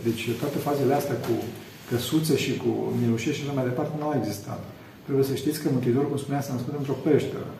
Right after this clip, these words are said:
Bineînțeles că astăzi, dacă mergeți la Betlehem, o să vedeți că acolo este aranjat, este puțin altfel, dar se vede f-, încă foarte puțin din, uh, caracterul ascetic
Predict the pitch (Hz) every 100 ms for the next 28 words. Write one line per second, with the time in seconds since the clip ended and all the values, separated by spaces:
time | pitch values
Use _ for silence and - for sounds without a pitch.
0 | - - - - - - - 139 - 196
1 | - 170 156 143 139 143 143 139 123 120
2 | 196 190 170 131 135 139 - 120 127 117
3 | 117 104 107 110 127 139 - 120 - 127
4 | 120 - - - - - 117 113 117 123
5 | 120 120 151 185 165 - 147 156 151 -
6 | - 165 151 - 160 139 - - 120 -
7 | 135 113 117 117 - - - - - -
8 | - 117 113 107 101 101 104 101 - -
9 | 110 - 131 117 - 104 - - - 135
10 | - 101